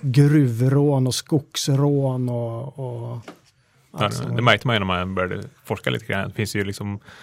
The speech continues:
Speaker 2: ganska många olika varianter av allting. Det finns ju olika tomtar och olika vrår och, eh, ja.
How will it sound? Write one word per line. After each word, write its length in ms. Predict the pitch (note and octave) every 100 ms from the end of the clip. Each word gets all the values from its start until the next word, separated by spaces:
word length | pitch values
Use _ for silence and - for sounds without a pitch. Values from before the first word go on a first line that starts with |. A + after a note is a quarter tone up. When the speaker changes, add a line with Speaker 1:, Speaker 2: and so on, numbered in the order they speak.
| - - - _
Speaker 2:
ganska 220 | G#2+ A2
många 200 | A#2 A2
olika 640 | B2 A2 B2 C#3 B2 G2
varianter 420 | F#2 G2+ A#2 B2
av 100 | G2
allting. 260 | G2 F#2+ G2
Det 140 | G2
finns 180 | F#2+ G2
ju 40 | G2
olika 160 | F#2
tomtar 420 | - G2+ F#2 F2 G2
och 80 |
olika 180 | F#2 F#2
vrår 500 | F#2 G2 F#2+ F#2 F2+
och, 260 | F2+ F2+ F#2 _ - - - _ _ _ _
eh, 320 | A#2+ G#2 G#2+ A2 A#2
ja. 240 | B2 A2+